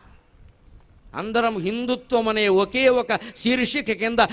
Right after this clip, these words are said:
ఏకం కావలసిన అవసరం ఉందమ్మా. అది సమరసత వేదిక ద్వారా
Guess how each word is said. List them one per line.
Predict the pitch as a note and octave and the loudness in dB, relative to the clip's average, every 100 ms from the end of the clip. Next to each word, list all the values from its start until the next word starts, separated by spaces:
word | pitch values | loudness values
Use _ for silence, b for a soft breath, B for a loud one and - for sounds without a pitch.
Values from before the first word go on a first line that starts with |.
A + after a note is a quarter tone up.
| A#3 | 0
ఏకం | G3 G#3+ G#3+ G#3+ | 0 2 0 -2
కావలసిన | G3+ G3 G3+ F3+ F3+ | 0 0 0 -2 0
అవసరం | F#3 F#3 F#3 F3+ | 0 0 0 -2
ఉందమ్మా. | F3 E3+ F3+ G#3+ B G#3 | -2 -2 2 0 B -2
అది | F#3 G#3+ | -2 0
సమరసత | F3+ F#3+ G#3 F#3+ F3+ F#3 | -2 0 0 -2 -2 -2
వేదిక | E3+ E3 F#3+ G3 G3 | 0 2 0 0 -2
ద్వారా | C3+ D#3+ F#3+ G#3 | -2 0 2 2